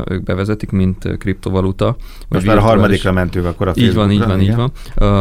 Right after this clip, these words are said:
Speaker 1: Ö, hozom a párhuzamot. Van egy Amazonunk, van egy, van egy Google-ünk. A, az Amazonnál annyit még, ö, érdemes megemlíteni, hogy ha már utazás, ők a fintech piacára is, ö,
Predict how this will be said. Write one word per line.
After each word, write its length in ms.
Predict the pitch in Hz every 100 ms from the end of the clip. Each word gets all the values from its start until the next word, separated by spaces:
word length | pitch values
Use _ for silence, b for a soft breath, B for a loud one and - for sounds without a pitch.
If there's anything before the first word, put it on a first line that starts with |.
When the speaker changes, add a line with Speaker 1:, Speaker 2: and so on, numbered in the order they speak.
| 98 98 98 -
Speaker 1:
Ö, 40 |
hozom 220 | 117 101
a 60 | 90
párhuzamot. 680 | 92 92 101 104 113 160 - B B B
Van 160 | - 110
egy 140 | 92
Amazonunk, 580 | 104 113 135 151 185 - - - - -
van 200 | 107 98
egy, 260 | 92 - -
van 140 | 104 98
egy 140 | 95
Google-ünk. 540 | 98 98 120 143 170 - - B B
A, 100 | -
az 260 | 101 98 104
Amazonnál 480 | 117 120 107 104 101
annyit 300 | 101 95 -
még, 300 | 98 92 98
ö, 320 | 95 95 92 -
érdemes 360 | 101 98 98
megemlíteni, 580 | 98 92 92 90 101 92
hogy 180 | 95 90
ha 80 | 95
már 200 | 92 87
utazás, 640 | 104 95 95 92 113 - - B
ők 140 | - -
a 40 |
fintech 340 | - 95 90 87
piacára 520 | 92 90 - 90 92
is, 300 | 95 - - -
ö, 180 | - 95